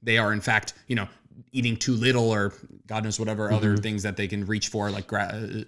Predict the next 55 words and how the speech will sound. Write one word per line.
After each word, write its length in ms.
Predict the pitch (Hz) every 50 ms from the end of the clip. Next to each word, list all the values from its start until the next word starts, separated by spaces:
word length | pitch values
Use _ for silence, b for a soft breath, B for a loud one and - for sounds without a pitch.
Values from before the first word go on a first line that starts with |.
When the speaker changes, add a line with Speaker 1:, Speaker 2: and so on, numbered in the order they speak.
| - 101
Speaker 1:
uh, 240 | 104 92 92 92 90
straws 360 | - - - 110 104 107 -
to 80 | 107
grasp 300 | 95 104 104 104 104 -
at. 140 | 104 95 95
But 180 | 107 110 107 - B B B B B B B B B B
now 260 | 120 131 143 135 - -
I, 160 | 127 143 - -
now 220 | 147 156 170 185 190
I've 140 | 180 156
been 100 | 160 165
dieting 380 | 151 147 135 139 135 139 135 123
at 80 | 110 -
sixteen 260 | - - - 135 117
hundred 160 | 117 110 110
calories 340 | - 123 120 117 113 110 -
for 140 | - 110 92
eight 160 | 110 110 -
weeks. 360 | 160 214 226 214 - - - - -
It 80 | 123 120
was 160 | 123 120 104
going 260 | 131 120 110 107 107
well, 220 | 120 135 151 156
and 100 | - 120
now 140 | 113 110 107
it's 160 | 104 - -
not. 400 | 104 101 95 120 151 - - - - B B B B B
Maybe, 460 | 123 139 156 165 165 160 151 156 B B B B
maybe 240 | - 147 160 170 185
my 120 | 175 170 156
steps 320 | - - 175 160 - -
are 80 | 143 147
in 100 | 143 127
check. 360 | - - 117 110 - - - -
My 120 | 123 123
workouts 400 | 127 135 143 151 - 160 156 -
are 120 | 156 147
in 80 | 143 131
check. 360 | - - 135 110 - - - b b b b b
Um, 320 | 117 113 107 104 104 98 - _ _ _ _ _ _ _ _
but 280 | - 113 120 139 143 -
it's 200 | 160 - - -
just 300 | - - 165 160 - 113
not 300 | 107 110 120 131 - -
moving. 440 | 120 131 160 143 98 - - - - - _ _ -
What, 440 | 110 123 156 165 135 120 - - -
what 240 | 107 113 135 156 170
am 120 | 165 156
I 120 | 147 139 135
supposed 380 | - - 113 117 127 123 -
to 60 | - 101
do 200 | 98 127 135 127
at 100 | - -
this 100 | 107 -
point? 320 | - - 123 117 -